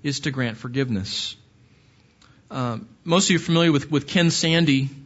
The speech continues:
uh, his book, The Peacemaker. Um, I use this outline all the time 'cause it's so good.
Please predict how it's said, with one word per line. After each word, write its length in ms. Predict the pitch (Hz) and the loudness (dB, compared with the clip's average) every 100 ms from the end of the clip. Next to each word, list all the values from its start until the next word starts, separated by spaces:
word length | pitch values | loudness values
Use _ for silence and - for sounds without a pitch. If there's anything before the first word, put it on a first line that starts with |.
| - | -16
uh, 200 | - 127 127 | -4 -2 0
his 180 | 139 | -2
book, 240 | 127 156 151 | 0 0 0
The 80 | - | -8
Peacemaker. 920 | - 180 165 - 139 127 127 120 - - - - - - _ _ | -2 0 0 0 0 0 -2 -4 -8 -20 -20 -20 -20 -20 _ _
Um, 280 | 131 123 120 | -6 -4 0
I 120 | 147 | 2
use 280 | 156 156 139 | 4 2 2
this 160 | 139 | 0
outline 400 | 147 151 151 143 | 2 2 4 2
all 120 | 135 151 | 4 2
the 60 | |
time 340 | 143 151 143 127 | 0 0 2 2
'cause 140 | 127 | 0
it's 140 | 120 | -2
so 360 | - - 170 156 | -2 0 2 2
good. 540 | 131 113 147 120 107 | 0 0 2 2 0